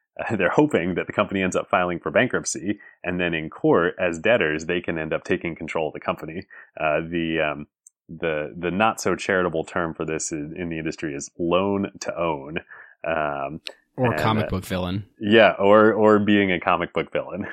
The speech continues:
Speaker 1: <laughs> So, um,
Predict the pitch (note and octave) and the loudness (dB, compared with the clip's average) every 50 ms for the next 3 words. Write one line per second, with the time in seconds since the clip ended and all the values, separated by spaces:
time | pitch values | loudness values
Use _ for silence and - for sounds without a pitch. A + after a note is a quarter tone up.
0 | C#3+ - - D3+ D3 - C#3 - - C3+ - - - _ _ _ _ - - F#3+ | -6 -4 -2 -2 -2 -2 -4 -4 -4 -6 -6 -6 -14 _ _ _ _ -6 -4 -4
1 | G3 G3 F#3+ F3 - - - - G#2 G2 F#2+ F#2+ F#2 F2+ F2 - - F#2 F2 E2+ | -4 -4 -6 -6 -6 -2 2 6 6 8 8 8 6 6 4 2 2 2 4 4
2 | E2+ D#2+ D#2 D#2 D2+ | 4 2 0 -2 -4